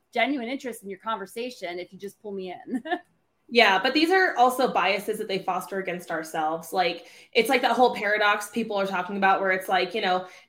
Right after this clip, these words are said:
Speaker 2: if a job description asks for tw-, for ten things and a female doesn't have those ten things, she won't apply 'cause she's thinking, "I'm not gonna make it. I don't have everything they want." A, but a guy comes along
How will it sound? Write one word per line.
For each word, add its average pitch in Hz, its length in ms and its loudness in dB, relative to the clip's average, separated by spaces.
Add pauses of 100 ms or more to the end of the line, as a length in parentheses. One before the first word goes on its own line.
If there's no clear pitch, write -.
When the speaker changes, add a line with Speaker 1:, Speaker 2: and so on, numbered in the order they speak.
(180)
Speaker 2:
if 226 180 6
a 226 80 4
job 220 280 6
description 220 400 -4
asks 196 280 -4
for 214 160 -4
tw-, - 300 -10
for 220 140 -4
ten 202 240 -6
things 196 360 -4
and 202 140 -2
a 190 60 0
female 190 360 -2
doesn't 190 220 -4
have 185 220 -4
those 180 200 -4
ten 185 180 -8
things, 185 260 -8
she 226 160 -6
won't 196 180 -4
apply 170 320 0
'cause 185 180 -10
she's 180 200 -6
thinking, 180 360 -8 (300)
"I'm 196 180 2
not 185 160 0
gonna 185 200 -4
make 175 180 -2
it. 180 80 -2
I 165 80 2
don't 170 160 -4
have 170 160 -6
everything 170 360 -2
they 156 120 -4
want." 185 320 -2
A, 170 140 -2 (180)
but 190 180 0
a 175 140 -4 (160)
guy 214 340 4
comes 185 300 -4
along 170 420 -4